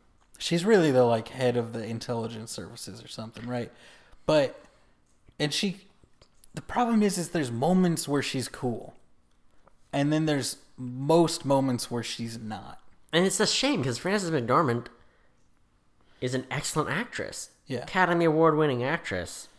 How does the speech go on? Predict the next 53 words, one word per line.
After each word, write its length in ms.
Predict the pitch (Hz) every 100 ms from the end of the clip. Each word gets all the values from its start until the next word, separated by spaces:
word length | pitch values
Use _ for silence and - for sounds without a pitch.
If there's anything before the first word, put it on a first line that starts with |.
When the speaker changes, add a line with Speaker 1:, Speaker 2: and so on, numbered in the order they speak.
| _ _ _ _ _ _ -
Speaker 2:
So 200 | - -
give 340 | 113 143 196 -
her 100 | 135
character 720 | - 120 165 151 104 92 87
the 300 | 85 85 87 80
respect 680 | 85 82 - - 98 - -
it 160 | 85 -
is, 180 | 82 92
you 200 | 120 131
know? 300 | 101 131 - - - - -
Speaker 1:
Yeah. 140 | 127
Speaker 2:
Give 120 | 123 143
her 60 |
a 40 | 131
good 180 | 123 -
character 640 | - 131 139 - - - -
to 80 | -
play. 140 | 147
Speaker 1:
It's 140 | 143 160
like, 280 | 156 127 - -
she's 260 | - 175 156
like, 220 | 139 -
"Okay, 480 | 165 - 127 113 110 - _ _ -
you, 180 | 143
I 160 | 139 151
was 160 | 151 127
wrong, 320 | 127 123 123
you 120 | 127
were 100 | 131
right, 380 | 120 117 113 - - - - -
I'll 160 | 120 117
listen 320 | 120 - 117
to 120 | 117
you 100 | 110
guys 220 | 80 -
now." 220 | 85 - - _ _ _ _ _ _
That's 240 | 139 147 147
a 40 |
moment 340 | 139 135 143 - -
where 160 | 123 123
she's 220 | 123 120
like, 140 | 101
you're 120 | 135 127
like, 140 | 123 196
"Oh, 140 | 208
I 80 | 185
like 220 | 226 226
this 140 | 165 -
character. 400 | 131 113 - -
She's 220 | 139 147
not 180 | 139 139
gonna 160 | 127
just 280 | 123 117